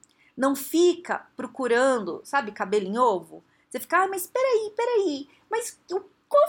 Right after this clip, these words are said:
foi o fato? Se eu ficasse fazendo isso nos empregos que eu procurei, provavelmente eu ia achar alguma coisa que não gostaram que eu fiz. Mas eu seguia a linha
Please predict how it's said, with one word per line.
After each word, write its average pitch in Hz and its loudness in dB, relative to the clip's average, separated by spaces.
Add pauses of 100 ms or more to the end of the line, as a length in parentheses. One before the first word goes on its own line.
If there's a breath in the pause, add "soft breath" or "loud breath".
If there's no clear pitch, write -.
(120)
foi 427 4
o 466 4
fato? - -2
Se - -4
eu 494 2
ficasse 220 -2
fazendo 196 -4
isso 190 -6
nos 180 -8
empregos 170 -10
que 175 -8
eu 156 -4
procurei, 285 -6
provavelmente 440 -2
eu 339 0
ia 233 -2
achar 214 -2
alguma 190 -2
coisa 233 -2
que 339 -8
não 320 -4
gostaram 226 -2
que 196 -10
eu 180 -4
fiz. - -12 (460 soft breath)
Mas 302 2
eu 294 -4
seguia 285 0
a 349 4
linha 320 -2